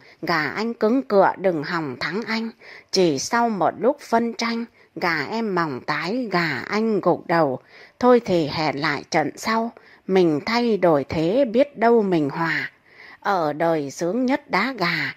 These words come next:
chỉ sau một trận cả nhà đều vui, thắng thua hai chữ hên xui, lần sau đá tiếp, em vui không nào? Con đầu gục, con tái màu, vậy mà chúng nó ào ào xông vô,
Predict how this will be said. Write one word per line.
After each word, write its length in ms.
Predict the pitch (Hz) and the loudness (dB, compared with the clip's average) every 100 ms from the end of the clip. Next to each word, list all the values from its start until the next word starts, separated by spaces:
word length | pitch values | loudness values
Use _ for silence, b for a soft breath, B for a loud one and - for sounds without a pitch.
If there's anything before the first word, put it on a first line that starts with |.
| B B | B B
chỉ 280 | - 190 151 | 0 2 2
sau 320 | 135 - 247 | -2 0 0
một 180 | 214 185 - | 2 0 0
trận 240 | - 165 - | -2 -2 -2
cả 240 | - 160 | -4 -4
nhà 320 | 131 156 143 131 | -2 -2 -2 -2
đều 220 | 151 135 | -2 -2
vui, 360 | 151 214 226 233 B B B | 0 0 2 -2 B B B
thắng 260 | - 165 233 | -6 -4 -4
thua 240 | - 233 226 | 0 2 2
hai 260 | 233 220 | 2 -2
chữ 320 | 226 196 180 262 | -2 -2 0 0
hên 300 | 220 226 233 | 0 -2 -2
xui, 400 | - 233 233 226 B B B | 0 2 2 0 B B B
lần 320 | 180 151 117 | 0 0 -2
sau 240 | 214 220 | -4 -4
đá 280 | 214 185 226 - | -2 -4 -4 -4
tiếp, 200 | 240 285 - _ _ _ | 0 0 -4 _ _ _
em 280 | - 208 226 | -2 0 0
vui 300 | 226 240 233 | 0 2 2
không 320 | 226 277 233 | 0 2 4
nào? 340 | 185 170 143 139 B B B B B _ - | 2 0 -6 -12 B B B B B _ 0
Con 300 | 247 240 208 | 2 2 2
đầu 280 | 175 151 135 | 2 2 2
gục, 280 | 165 - - | 0 0 0
con 220 | 214 233 | 0 0
tái 260 | 226 202 262 | -2 -2 -2
màu, 400 | 214 165 143 120 B B | 0 -2 -2 -6 B B
vậy 320 | 175 175 131 | 0 0 0
mà 240 | 156 147 127 | -4 -4 -4
chúng 220 | 165 214 | -2 0
nó 260 | 220 196 262 | 0 0 -2
ào 240 | 196 170 | -2 -4
ào 340 | 135 170 165 127 | -4 -4 -4 -4
xông 320 | - 214 226 | -2 -2 0
vô, 320 | 226 226 233 | 2 2 0